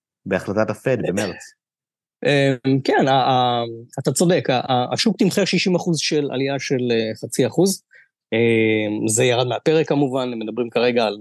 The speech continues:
Speaker 2: אה, אפס עשרים וחמש. קשה לי להאמין שהם, אה, יורידו את הריבית, זה, אה, הם יכולים להעלות, אה, <laughs> הם יכולים ליצור בעיה הרבה יותר גדולה,
Speaker 1: כן.
Speaker 2: אה, במקרה הזה,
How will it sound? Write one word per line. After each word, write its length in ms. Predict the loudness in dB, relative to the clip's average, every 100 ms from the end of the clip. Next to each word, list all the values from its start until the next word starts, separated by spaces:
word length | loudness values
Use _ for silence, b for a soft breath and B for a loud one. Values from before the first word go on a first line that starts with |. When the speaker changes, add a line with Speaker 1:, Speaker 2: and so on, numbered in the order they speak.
| -4
Speaker 2:
אה, 300 | -2 -2 -2
אפס 260 | -2 0
עשרים 240 | 0 0 0
וחמש. 560 | 0 2 2 2 0 -8 B B _
קשה 280 | -4 0 2
לי 140 | 4 4
להאמין 380 | 4 4 2
שהם, 460 | 2 0 2 0 2
אה, 240 | 0 -2 -2
יורידו 420 | 0 0 0 0
את 100 | -2
הריבית, 480 | -4 -2 -2 -2 -6 -14
זה, 720 | -10 -8 -4 0 2 2 2 0
אה, 280 | 0 0 0
הם 100 | 0
יכולים 380 | 0 2 2
להעלות, 580 | 2 0 0 0 0 0
אה, 120 | -2 -2 B B B B
<laughs> 500 | -6 -6 -6 -12 -4
הם 120 | -2
יכולים 300 | 0 2 2
ליצור 260 | 2 2 2
בעיה 300 | 2 2 0
הרבה 380 | -2 -4 0
יותר 260 | 2 2 0
גדולה, 360 | 0 2 0 -2 -8 _ _
Speaker 1:
כן. 100 | -16 -4
Speaker 2:
אה, 560 | 0 2 2 0 -2 -4 -4
במקרה 480 | -2 -2 -2 0 0
הזה, 280 | 0 0